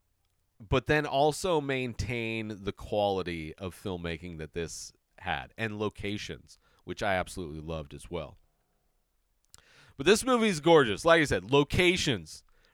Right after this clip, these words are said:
right? They actually film at a location. I don't think they filmed in the actual Andes,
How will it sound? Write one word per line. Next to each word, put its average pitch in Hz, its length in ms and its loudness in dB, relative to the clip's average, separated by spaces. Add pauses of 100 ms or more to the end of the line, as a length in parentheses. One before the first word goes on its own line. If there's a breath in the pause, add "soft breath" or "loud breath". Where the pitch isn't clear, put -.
right? 143 240 2
They 160 160 4
actually 170 540 4
film 151 500 2
at 139 220 0
a 143 60 0
location. 123 760 0
I - 120 -6
don't 135 160 -2
think 139 160 -10
they 120 120 -2
filmed 120 300 -6
in 110 80 -10
the 117 120 -4
actual 107 400 -4
Andes, 131 560 -4